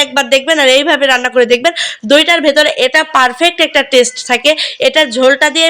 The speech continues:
মনে হয় একটা প্লেট ভাত খেয়ে ফেলি। আচ্ছা, যাই হোক, এদিকে কষানো হয়ে গেছে। এদিকে এই যে ঝোলটা দিয়ে দিয়েছে, অল্প পরিমাণে ঝোল দিতে হবে, যেহেতু ইলিশ মাছ সেদ্ধ হতে বেশি দেরি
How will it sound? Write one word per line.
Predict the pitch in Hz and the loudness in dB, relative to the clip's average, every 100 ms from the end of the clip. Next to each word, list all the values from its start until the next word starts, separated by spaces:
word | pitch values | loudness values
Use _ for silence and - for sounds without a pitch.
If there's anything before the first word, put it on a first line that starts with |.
| 302 | 0
মনে | 285 285 | -2 0
হয় | 302 262 | 0 -2
একটা | - 277 269 | -2 -4 2
প্লেট | 285 285 | 2 2
ভাত | 262 226 - | 0 -2 0
খেয়ে | 240 220 | 0 2
ফেলি। | 240 269 330 - - 302 | 0 0 -2 -4 -4 -4
আচ্ছা, | 330 415 370 | -2 -2 0
যাই | 381 | 0
হোক, | 392 370 | 0 0
এদিকে | 320 320 339 | -2 -2 0
কষানো | 294 285 311 320 | 0 0 0 2
হয়ে | 269 254 | 2 2
গেছে। | 262 262 349 359 - - | 0 -2 -4 -4 -8 -4
এদিকে | 311 359 381 370 | 0 0 2 0
এই | 349 | 0
যে | 285 | 0
ঝোলটা | 285 277 294 254 | 0 2 0 2
দিয়ে | 247 233 | 0 2
দিয়েছে, | 247 247 359 392 - - 254 | 0 2 -2 -2 -6 0 0
অল্প | 285 392 392 | 2 0 2
পরিমাণে | 330 302 311 285 | 2 2 0 0
ঝোল | 269 254 | 0 0
দিতে | 247 | -2
হবে, | 277 320 247 | 0 -2 0
যেহেতু | 311 311 339 | 0 0 -2
ইলিশ | 247 226 | -4 -4
মাছ | 294 302 | -4 -2
সেদ্ধ | 247 233 | -2 -2
হতে | 247 330 392 - - 196 | 0 -2 -2 -8 -12 -2
বেশি | 294 427 - 277 | -2 0 -4 0
দেরি | 254 | 2